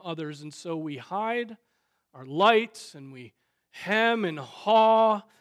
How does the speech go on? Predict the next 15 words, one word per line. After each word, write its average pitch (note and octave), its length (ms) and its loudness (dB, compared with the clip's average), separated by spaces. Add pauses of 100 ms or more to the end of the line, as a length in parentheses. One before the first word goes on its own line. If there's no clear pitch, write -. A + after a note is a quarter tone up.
(240)
and C#3 140 -16
figure A3+ 560 -6
ways G3+ 640 4
to E3 220 -4
avoid G3 840 2
talking A3 600 -2
about E3+ 320 -2
our C#3+ 220 -6
hope G3 420 -2
and F#3 100 -8
our E3+ 120 -6
faith F#3+ 480 -2
in F#3+ 100 -12
our F3 160 -6
Savior. C3+ 600 -10